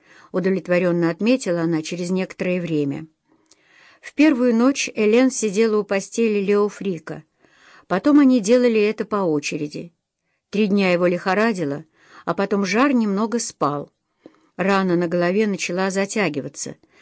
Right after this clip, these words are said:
но Лео Фрик не приходил в себя. Ему осторожно вливали в горло воду и куриный бульон,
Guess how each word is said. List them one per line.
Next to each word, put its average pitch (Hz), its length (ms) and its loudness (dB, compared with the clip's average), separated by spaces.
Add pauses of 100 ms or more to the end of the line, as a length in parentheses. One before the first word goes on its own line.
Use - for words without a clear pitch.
(240)
но 269 140 6
Лео 220 300 4
Фрик 254 400 -2
не 233 120 4
приходил 233 580 -2
в - 80 -16
себя. 147 420 -4 (680)
Ему 208 220 2
осторожно 202 640 2
вливали 175 420 0
в 165 100 -4
горло 170 340 0
воду 175 420 -2 (300)
и 202 100 -2
куриный 202 420 -2
бульон, 160 580 0